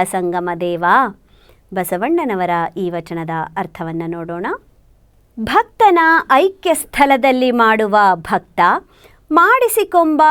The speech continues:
ಲಿಂಗ ಜಂಗಮವೆರಡು ಆ ಪರಶಿವ ಲಿಂಗ ತಾನೇ. ಗುರುಲಿಂಗ ಜಂಗಮ ಪ್ರಸಾದವೆಲ್ಲವೂ ಆ ಪರಶಿವ ತತ್ವ ಒಂದೇ ಆಗಿದೆ. ಒಂದೇ ಆದ ಪರಶಿವ ತತ್ವದಲ್ಲಿ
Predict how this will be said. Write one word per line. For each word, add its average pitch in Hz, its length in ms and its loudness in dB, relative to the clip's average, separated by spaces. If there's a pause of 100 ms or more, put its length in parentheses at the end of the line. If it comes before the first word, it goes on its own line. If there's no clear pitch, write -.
ಲಿಂಗ 277 480 0 (280)
ಜಂಗಮವೆರಡು 254 1400 0 (160)
ಆ 226 220 4
ಪರಶಿವ 196 640 -4
ಲಿಂಗ 185 380 0
ತಾನೇ. 208 640 -2 (520)
ಗುರುಲಿಂಗ 208 680 2
ಜಂಗಮ 196 520 0 (160)
ಪ್ರಸಾದವೆಲ್ಲವೂ 226 1300 0 (240)
ಆ 359 180 4
ಪರಶಿವ 349 640 0
ತತ್ವ 277 420 0 (140)
ಒಂದೇ 190 680 0
ಆಗಿದೆ. 175 440 0 (500)
ಒಂದೇ 320 580 2
ಆದ 330 300 4 (180)
ಪರಶಿವ 247 560 0
ತತ್ವದಲ್ಲಿ 214 1040 -2